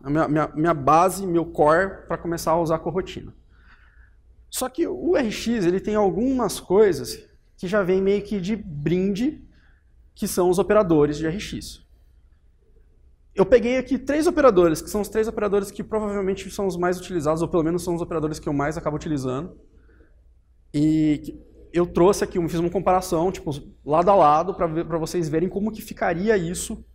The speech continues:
no, em corrotina comparado com R X. Então,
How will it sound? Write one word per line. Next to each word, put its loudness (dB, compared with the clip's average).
no, 0
em -6
corrotina -4
comparado -2
com -8
R -6
X. -12
Então, 0